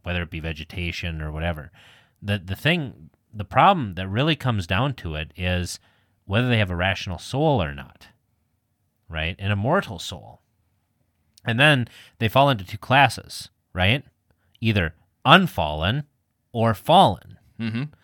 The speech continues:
Speaker 1: right? And if they're unfallen, it makes sense that God would make the universe so incredibly vast after the fall, so that way we,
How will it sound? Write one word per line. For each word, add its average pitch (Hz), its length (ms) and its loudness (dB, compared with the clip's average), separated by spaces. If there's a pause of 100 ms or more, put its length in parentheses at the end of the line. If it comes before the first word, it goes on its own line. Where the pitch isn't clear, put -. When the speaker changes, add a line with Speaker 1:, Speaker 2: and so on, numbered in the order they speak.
(360)
Speaker 1:
right? 92 260 2
And 120 140 -2
if 127 80 -2
they're 107 180 0
unfallen, 104 720 6 (160)
it 113 100 -6
makes 110 260 2
sense 143 260 0
that 98 400 -2
God 95 280 2
would 87 140 -4
make 95 300 0
the 90 80 -6
universe 90 400 0
so 107 220 -2
incredibly 87 500 -4
vast 85 680 0 (840)
after 113 340 6
the 78 100 -10
fall, 98 440 2
so - 140 -4
that 101 200 4
way 95 120 2
we, 101 240 0